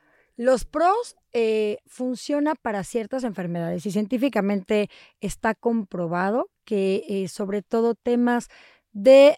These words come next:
autismo, convulsiones, epilepsia, pueden verse beneficiadas en ciertos casos de epilepsia refractiva. O sea, son como muy específicos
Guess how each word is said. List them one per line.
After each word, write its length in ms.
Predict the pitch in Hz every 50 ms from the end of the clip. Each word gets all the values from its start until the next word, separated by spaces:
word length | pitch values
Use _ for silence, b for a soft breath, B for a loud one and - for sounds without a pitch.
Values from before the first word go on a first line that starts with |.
| - _
autismo, 720 | 330 320 311 240 - - 269 262 240 196 233 226 220 220 214
convulsiones, 800 | - - 226 220 208 190 214 202 - - 226 208 202 202 190 -
epilepsia, 720 | 202 185 - 226 214 214 226 240 247 - - - 240 - - _ _
pueden 440 | 277 311 330 339 330 349 330 285
verse 260 | 247 262 254 - 277 247
beneficiadas 1000 | 233 214 196 175 - - 185 - - - 202 196 202 226 247 269 285 302 - -
en 240 | - 208 196 202 -
ciertos 600 | - - 240 254 285 302 302 - - 339 311 -
casos 460 | - - 240 226 202 214 240 226 - B B B B B B B _
de 320 | 190 220 226 233 240 254 -
epilepsia 520 | 233 185 - 202 202 208 208 - - 254 247
refractiva. 600 | 220 202 - - 180 - _ - 202 196 202 196
O 20 |
sea, 100 | 175 202
son 140 | - - 208
como 200 | 214 233 226 226
muy 240 | 226 240 302 349 370
específicos 800 | 381 - - 233 202 - - 233 - 233 208 - 220 220 -